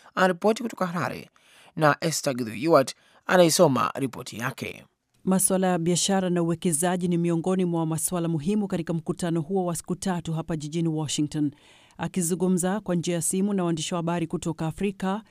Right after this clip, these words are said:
Speaker 2: kabla ya mkutano huo kuanza, naibu waziri wa mambo ya nje anayehusika na masuala ya Afrika, Linda Thomas Greenfield,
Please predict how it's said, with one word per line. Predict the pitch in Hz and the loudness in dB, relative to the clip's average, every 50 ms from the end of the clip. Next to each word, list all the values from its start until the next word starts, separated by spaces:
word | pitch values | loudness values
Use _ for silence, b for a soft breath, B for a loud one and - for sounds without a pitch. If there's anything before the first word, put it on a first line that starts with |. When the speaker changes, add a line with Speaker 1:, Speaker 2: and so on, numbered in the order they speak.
| b b b | b b b
Speaker 2:
kabla | - 190 190 180 180 180 175 165 - - | -6 -4 -4 -2 -2 -2 -2 -2 -4 -2
ya | 175 170 | -2 -2
mkutano | 165 - - 165 - 170 165 165 | -2 -2 -4 -4 -2 0 0 0
huo | 156 165 165 | 0 0 -2
kuanza, | 156 - - 147 165 185 190 175 180 175 170 165 b b b b b b b b b | -4 -4 -4 -2 0 2 2 2 0 -2 -4 -6 b b b b b b b b b
naibu | 175 180 185 170 190 | -2 0 0 2 0
waziri | 185 156 196 220 226 | 0 2 0 0 0
wa | 196 180 | 0 2
mambo | 180 175 170 160 175 | 0 0 0 0 0
ya | 175 190 | 2 4
nje | 196 190 190 196 185 - | 4 4 4 2 0 0
anayehusika | - 170 170 170 160 170 160 - - 196 - 196 | 0 -2 -2 -2 -2 -2 -2 -2 -4 -2 -2 -2
na | 180 175 | -2 0
masuala | 170 165 156 - 185 170 165 165 | 0 -2 -2 -2 -4 -2 -4 -4
ya | |
Afrika, | 156 - 208 220 202 - 170 156 | -4 -4 -6 -6 -4 -4 -4 -2
Linda | 156 165 170 165 156 165 156 | 0 0 0 0 0 -2 -4
Thomas | - - 170 160 156 147 - | -4 -4 -2 -2 -2 -4 -4
Greenfield, | - 160 180 185 175 - - 180 190 202 196 | -4 -4 -2 -2 -2 -2 -2 -4 -4 -4 -6